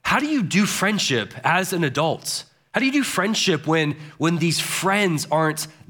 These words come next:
built into the environments that I was in?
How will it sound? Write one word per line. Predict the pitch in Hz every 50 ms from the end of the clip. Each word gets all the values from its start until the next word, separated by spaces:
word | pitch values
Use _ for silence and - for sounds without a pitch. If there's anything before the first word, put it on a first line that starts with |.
| 127 120
built | 165 165 175 180 175 - -
into | 156 156 170 175 160 - - - 135 113 110 104 104 101 101 - - - -
the | 143 151
environments | 151 143 131 120 143 123 139 151 156 147 143 135 131 117 107 98 - - -
that | 117 131 123 113
I | 110 120 123 123
was | 123 113 113 107 101 95 - - -
in? | 113 113 107 95 90 87 85 82